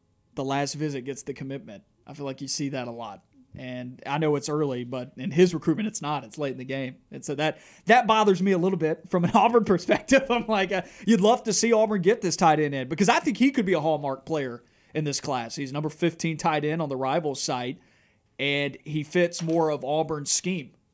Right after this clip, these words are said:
at the tight end position than maybe what Auburn even already has at the tight end position in terms of having a true,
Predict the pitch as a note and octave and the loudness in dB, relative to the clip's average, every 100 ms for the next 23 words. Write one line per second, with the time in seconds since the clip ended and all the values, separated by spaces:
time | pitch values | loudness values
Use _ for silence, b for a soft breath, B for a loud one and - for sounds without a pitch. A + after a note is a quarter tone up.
0 | - C#3+ - - D3+ D3 C#3+ D3 D3+ D3+ | -8 -8 -6 -4 -2 -2 -4 -6 -6 -6
1 | C#3 D3+ F3 - E3 C#3+ D3+ D3 D3 C#3+ | -4 -2 0 0 2 2 0 -2 -4 -4
2 | C#3+ C#3+ C3 C3+ E3 F3+ - C3 A#2+ C#3 | -2 -4 -6 -10 -10 -14 -18 -18 -10 -8
3 | C3 B2 C3+ B2 C3 B2+ C#3 D3+ C3+ B2 | -8 -12 -14 -14 -14 -14 -8 -6 -6 -10
4 | b b b D#3 C#3 B2+ - F#3 G3 G3 | b b b 0 0 -2 4 8 8 6